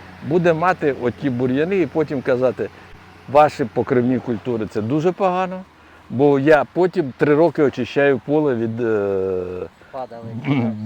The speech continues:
Speaker 2: всяке.
Speaker 1: всякої, е, бур'янів, які я сам же й виростив". Тому покривні культури мусять сіятись в чистий,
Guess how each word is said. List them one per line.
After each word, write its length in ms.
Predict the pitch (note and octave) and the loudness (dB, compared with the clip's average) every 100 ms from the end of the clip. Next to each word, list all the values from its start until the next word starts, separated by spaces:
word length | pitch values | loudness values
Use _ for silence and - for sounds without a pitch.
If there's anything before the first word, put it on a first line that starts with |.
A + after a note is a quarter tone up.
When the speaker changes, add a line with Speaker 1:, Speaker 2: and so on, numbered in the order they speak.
| A2+ G#2+ G#2+ G#2 | -10 -10 -10 -10
Speaker 2:
всяке. 360 | - D#3 D#3 D#3+ | 2 4 6 6
Speaker 1:
всякої, 140 | C3+ A#2 | 2 2
е, 260 | A2 G#2+ | 2 2
бур'янів, 480 | G2 B2+ B2+ D3+ E3+ | -2 -2 -2 0 0
які 240 | B2 - | -2 0
я 140 | D#3+ C#3+ | 2 2
сам 300 | - E3 E3+ | 4 4 4
же 100 | E3+ | 0
й 20 | |
виростив". 500 | C3+ G2+ D#2 - - - _ - - _ _ | 0 0 -4 -10 -20 -20 _ -20 -20 _ _
Тому 400 | - D3 D3+ G#2+ - _ - - - - - | -2 2 2 0 -4 _ -20 -20 -20 -20 -4
покривні 500 | A#2 - C3 C#3 F#3+ | -4 0 -2 -2 -4
культури 520 | - D#3+ C#3 G#2+ E2+ E2+ | -4 -4 -4 -8 -8 -12
мусять 500 | F#2 C3 D#3 - G#2 _ - | -8 -8 -8 -10 -12 _ -12
сіятись 520 | C3 D#3 D3+ D3 - - | -8 -8 -8 -14 -16 -20
в 120 | - | -20
чистий, 640 | - G#2 A2+ - F3 E3 | -12 -10 -10 -8 -8 -8